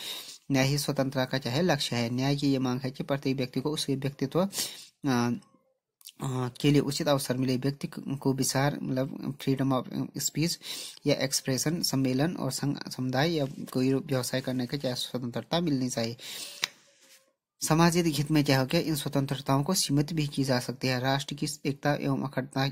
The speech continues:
के लिए युद्धकालीन स्थिति में इन स्वतंत्रताओं पर क्या प्रतिबंध लगाया जा सकता है। फिर भी व्यक्ति को तब तक दंडित नहीं किया जाना चाहिए जब तक कि उसके, अ, किसी कानून का उल्लंघन न किया हो। तो सामाजिक हित में हम क्या कर सकते हैं कि कुछ, अ,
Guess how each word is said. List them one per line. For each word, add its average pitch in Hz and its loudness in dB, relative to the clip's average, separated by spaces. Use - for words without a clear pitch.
के 135 -2
लिए 135 2
युद्धकालीन 135 0
स्थिति 139 -4
में 143 4
इन 170 0
स्वतंत्रताओं 127 -2
पर 131 -2
क्या 135 -2
प्रतिबंध 139 -2
लगाया 135 4
जा 123 0
सकता 123 -6
है। 120 -2
फिर 151 0
भी 131 2
व्यक्ति 143 0
को 143 2
तब 135 0
तक 135 4
दंडित 135 2
नहीं 135 0
किया 127 0
जाना 127 0
चाहिए 123 2
जब 135 -2
तक - -8
कि - -6
उसके, 175 0
अ, 135 2
किसी 139 -2
कानून 127 0
का 185 0
उल्लंघन 139 0
न 160 2
किया 123 -2
हो। 120 0
तो 139 -8
सामाजिक 180 -4
हित 151 -2
में 143 4
हम 139 4
क्या 123 -2
कर 127 -2
सकते 123 -4
हैं 156 -2
कि - -20
कुछ, - -6
अ, 127 0